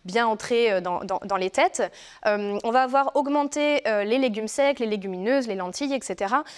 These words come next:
avec au moins deux fois par semaine. Augmenter aussi les fruits à coque avec une petite poignée par jour qui est proposée.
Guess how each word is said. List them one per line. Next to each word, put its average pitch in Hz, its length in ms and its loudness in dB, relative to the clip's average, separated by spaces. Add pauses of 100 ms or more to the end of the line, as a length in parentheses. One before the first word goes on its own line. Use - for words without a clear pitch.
(300)
avec 233 440 0
au 262 120 2
moins 262 200 2
deux 226 160 -2
fois 214 160 -2
par 180 160 -2
semaine. 277 320 0 (1080)
Augmenter 285 420 2
aussi 311 300 0
les 262 100 2
fruits 254 220 0
à 214 80 2
coque 240 320 0
avec 202 320 0
une 233 100 -6
petite 247 300 -4
poignée 202 240 0
par 175 180 0
jour 202 220 -6
qui 208 100 -6
est 185 60 -2
proposée. 214 500 0